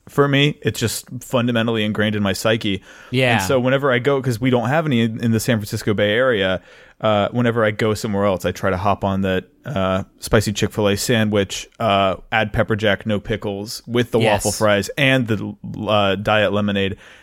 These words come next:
Speaker 1: and their, their cookies and cream milkshake if I'm feeling
Speaker 2: And, and I
Speaker 1: bold.
Speaker 2: know we're gonna get some messages from people about the problematic nature of Chick-fil-A. And
Speaker 1: Well
Speaker 2: please, please rest assured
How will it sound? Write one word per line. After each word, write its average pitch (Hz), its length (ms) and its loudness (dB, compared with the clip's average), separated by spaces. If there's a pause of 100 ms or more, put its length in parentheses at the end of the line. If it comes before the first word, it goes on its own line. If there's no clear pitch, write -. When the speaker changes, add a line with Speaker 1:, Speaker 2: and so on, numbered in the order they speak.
Speaker 1:
and 117 320 0
their, 98 440 0
their 95 220 -2
cookies 95 300 -4
and 90 80 -4
cream 92 200 -4
milkshake 87 500 -2
if - 160 -14
I'm 98 100 -2
feeling 95 260 -4
Speaker 2:
And, 175 100 -2 (360)
and 190 140 0
I 202 60 2
Speaker 1:
bold. 208 60 0
Speaker 2:
know 214 120 2
we're 208 140 2
gonna 185 140 0
get 170 120 -2
some 180 100 -2
messages 165 360 -2
from 143 80 -6
people 143 200 -2
about 131 200 0
the 127 120 2
problematic 117 640 -2
nature 123 320 0
of 107 140 -2
Chick-fil-A. 113 380 -4
And 107 120 -2
Speaker 1:
Well 269 460 2
Speaker 2:
please, 147 180 -10
please 196 240 0
rest 185 240 -2
assured 139 460 0